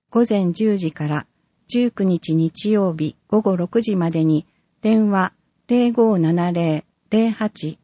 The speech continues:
九九三零で受付。午前二時から六時はシステムメンテナンスのため受付できません。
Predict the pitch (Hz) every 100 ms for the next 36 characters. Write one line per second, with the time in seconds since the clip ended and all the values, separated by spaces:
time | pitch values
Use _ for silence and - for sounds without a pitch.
0 | _ - 247 240 - 233 180 185 196 208
1 | 196 180 156 151 - 156 - - 143 _
2 | _ _ _ _ _ _ _ _ _ -
3 | 247 220 196 190 226 233 - 165 160 156
4 | 156 190 170 156 - - - 196 - 240
5 | 240 240 233 220 175 175 175 - 151 151
6 | 165 160 - 175 - 208 - 202 185 -
7 | 175 175 - 160 151